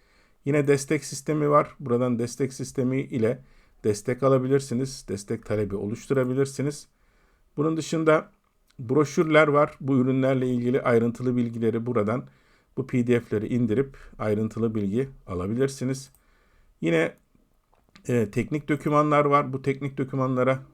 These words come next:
ulaşabilirsiniz. Bunun dışında yine, e, sürüm notları var. Yeni yeni sürümler geldikçe, güncellendikçe burada hangi özelliklerin eklendiğini yine görebilirsiniz. Hangi özellikler gelmiş mesela.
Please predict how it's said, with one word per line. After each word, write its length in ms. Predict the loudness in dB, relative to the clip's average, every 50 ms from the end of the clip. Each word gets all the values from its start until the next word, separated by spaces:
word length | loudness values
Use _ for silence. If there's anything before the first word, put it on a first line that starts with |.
| _ _
ulaşabilirsiniz. 960 | -2 -2 -2 0 0 0 0 2 2 2 2 2 -2 -4 -4 -4 -4 -6 -14 -20 _ _ _ _ _ _ _ _ -20 -20 _ _
Bunun 300 | -2 0 2 2 2 2
dışında 520 | 0 -2 -2 -2 -2 2 4 4 2 2 0 -2
yine, 400 | -2 0 2 2 2 2 0 -6 _ _ _ _ _ -20 -20 -20 -6 -2
e, 460 | 2 2 2 2 2 0 0 0 -2 -4
sürüm 400 | -6 -4 0 0 2 2 4 4
notları 420 | 2 2 2 2 2 4 6 6
var. 200 | 6 4 4 2 -4
Yeni 240 | -4 0 2 2 4
yeni 180 | 4 2 2 0
sürümler 460 | -2 -4 -2 0 2 2 4 2 2
geldikçe, 540 | 2 2 2 2 2 0 -4 -6 -6 -6 -2
güncellendikçe 920 | 0 0 0 2 2 2 2 2 0 0 0 -2 -4 -6 -2 0 0 0
burada 340 | 2 0 0 0 0 -2 -2 -6 _ _ _ _ _ _
hangi 300 | _ -2 0 2 4 4
özelliklerin 600 | 2 2 2 0 0 -2 -4 0 0 0 2 2 0
eklendiğini 640 | -2 -4 -4 -6 -4 -4 -4 -4 -6 -6 -6 -6 -6
yine 240 | -6 -6 -6 -6 -10 _ _ _
görebilirsiniz. 880 | 0 2 2 2 2 0 0 -2 -2 -4 -6 -6 -6 -6 -8 -14 -20 -20 -16 -10
Hangi 260 | -8 -6 -4 -2 -4
özellikler 540 | -4 -4 -4 -6 -6 -8 -4 -2 -2 -2 0
gelmiş 400 | -2 -6 -6 -6 -10 -12 -12 -14
mesela. 480 | -14 -10 -8 -4 -2 -2 -2 -2 -6